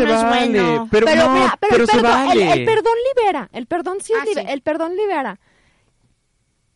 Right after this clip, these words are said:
Speaker 3: Y
Speaker 2: Pero,
Speaker 3: no, no, pero.
Speaker 2: ah, ah,
Speaker 3: Y
Speaker 2: ajá.
Speaker 3: el perdón libera.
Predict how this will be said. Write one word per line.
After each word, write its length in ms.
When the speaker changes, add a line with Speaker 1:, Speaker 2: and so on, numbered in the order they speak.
Speaker 3:
Y 60
Speaker 2:
Pero, 500
Speaker 3:
no, 200
no, 120
pero. 320
Speaker 2:
ah, 140
ah, 0
Speaker 3:
Y 200
Speaker 2:
ajá. 440
Speaker 3:
el 160
perdón 320
libera. 360